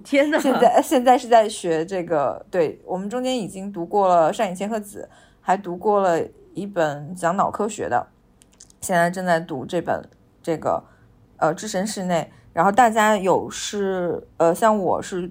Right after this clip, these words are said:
Speaker 2: 代表新媒体行业的，还有人工智能行业的，还有大厂的，就是我们会在读《置身事内》的时候分享自己的这个视角去做这个解读，然后你就会发现说，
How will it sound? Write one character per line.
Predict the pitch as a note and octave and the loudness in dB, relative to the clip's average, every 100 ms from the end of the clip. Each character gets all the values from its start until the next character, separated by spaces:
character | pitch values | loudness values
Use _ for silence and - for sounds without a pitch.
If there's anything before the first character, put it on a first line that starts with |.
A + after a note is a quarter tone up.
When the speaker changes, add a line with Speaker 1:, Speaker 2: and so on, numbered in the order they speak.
| - | -2
Speaker 2:
代 | G3 F3 | 2 2
表 | D3 - | 2 -2
新 | G#3 | -4
媒 | F#3 | -6
体 | F#3 | -6
行 | F3+ A#2+ | -8 -8
业 | D#3 D#3 | -6 -4
的， | C2 - - _ | -4 -6 -12 _
还 | - F3 | -4 0
有 | F3+ E3+ | 0 0
人 | D#3+ F3 | -2 -2
工 | G#3+ | -4
智 | A#3 A3+ | -4 -4
能 | D#3+ | -4
行 | F3+ D#3+ | -4 -4
业 | D3+ | -4
的， | C3 | -4
还 | - E3 | 0 0
有 | D#3+ | 2
大 | F3 F#3+ | 2 0
厂 | F#3 - - | 0 -8 -8
的， | - - - - | -12 -12 -20 -18
就 | A3+ | -4
是 | A#3 | 0
我 | G3 | 0
们 | E3+ F3+ | 0 0
会 | C4 | 0
在 | A3+ A3+ G#3+ | 4 4 4
读 | F3+ F3 | 0 -6
《置 | G#3 | -6
身 | G#3 | -6
事 | G#3+ | -6
内》 | G#3+ | -4
的 | G3 | -4
时 | G3 - | -4 -8
候 | F3+ F3 E3+ - - | -2 0 0 -10 -8
分 | G#3+ A3+ | -6 -2
享 | F3+ C#3+ - - _ | 0 0 -4 -20 _
自 | - A3 | -16 -12
己 | G#3+ D3+ | -12 -10
的 | B2+ C#3+ | -6 -4
这 | F#3 | -4
个 | F3 | -4
视 | G#3 - C#4+ | -4 -4 -4
角 | G3 - - | 2 2 0
去 | - - F#3 - _ _ _ _ _ | -8 -10 -12 -14 _ _ _ _ _
做 | - G#3 F#3 | 0 2 2
这 | F#3+ | 0
个 | F3+ | -4
解 | F3+ D#3+ | -4 -6
读， | - D3 A#2+ - - - | -6 -8 -10 -12 -16 -6
然 | - A3 | 2 2
后 | C#4 | 2
你 | G3+ | 0
就 | A3+ | -2
会 | C4 | 2
发 | C4 | 2
现 | C4+ B3+ B3+ | 2 -2 0
说， | A#3+ | 0